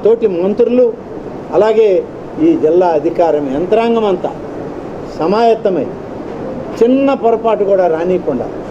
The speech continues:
ప్రతి ఒక్కటి కూడా ముఖ్యమంత్రి గారికి అర్థం చేసుకొని మనకి సహాయపడే విధంగా అందరూ చేసిన ఒక ప్రయత్నానికి అందరికీ ప్రత్యేక ధన్యవాదాలు తెలియజేస్తూ, జిల్లా రైతాంగానికి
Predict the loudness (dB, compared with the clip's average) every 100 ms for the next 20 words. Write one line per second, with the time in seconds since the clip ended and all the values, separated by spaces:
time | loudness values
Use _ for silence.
0 | -10 -10 -10 0 0 2 2 2 2 0
1 | 0 2 2 2 0 -2 -2 0 0 0
2 | 2 2 0 -2 0 2 4 2 2 -2
3 | -2 -6 -10 -12 -12 -8 -2 0 0 0
4 | -2 0 2 2 2 2 4 2 2 2
5 | 0 -2 -8 -10 -10 -8 -2 2 4 2
6 | 2 -2 0 -2 -2 -2 2 2 0 -2
7 | -2 0 -2 -2 -6 -10 -10 -2 2 4
8 | 2 0 2 2 4 2 4 2 2 2
9 | 2 4 2 2 2 2 4 2 0 0
10 | -2 -8 -10 -10 -10 -10 -10 -10 -2 2
11 | 4 4 4 2 2 2 2 2 2